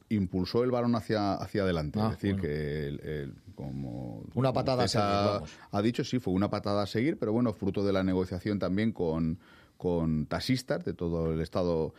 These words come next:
Speaker 1: español, que lo que querían es que se regulase comunidad autónoma a comunidad autónoma. Y es lo que se ha debido de hacer en este tiempo. ¿Que no se ha hecho? Pues bueno, hemos perdido un tiempo precioso, porque además las licen-,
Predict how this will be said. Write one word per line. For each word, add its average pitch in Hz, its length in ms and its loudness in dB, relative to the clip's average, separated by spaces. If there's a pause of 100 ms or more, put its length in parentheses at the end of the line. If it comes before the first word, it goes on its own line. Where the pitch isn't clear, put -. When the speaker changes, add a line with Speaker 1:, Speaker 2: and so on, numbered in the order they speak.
(180)
Speaker 1:
español, 113 440 0
que 131 60 0
lo 101 120 0
que 85 100 -2
querían 85 260 0
es 95 80 -4
que 104 80 -6
se 98 140 -4
regulase 87 600 -2
comunidad 87 380 -2
autónoma 98 480 0
a 85 60 -4
comunidad 82 400 -2
autónoma. 76 420 -10 (480)
Y 76 240 -4
es 71 200 -4
lo 85 140 -2
que 78 560 -2
se - 220 -6
ha 87 40 0
debido 92 320 2
de 98 80 0
hacer 113 280 0
en 113 100 2
este 92 180 -4
tiempo. 131 380 -2 (720)
¿Que 117 180 2
no 151 120 2
se 156 120 0
ha 165 60 2
hecho? 113 240 -2
Pues 71 120 -8
bueno, 92 180 2
hemos 95 180 0
perdido 107 320 2
un 104 80 0
tiempo 95 280 0
precioso, 82 400 -4
porque 71 200 -6
además 82 280 0
las 104 160 0
licen-, 87 380 0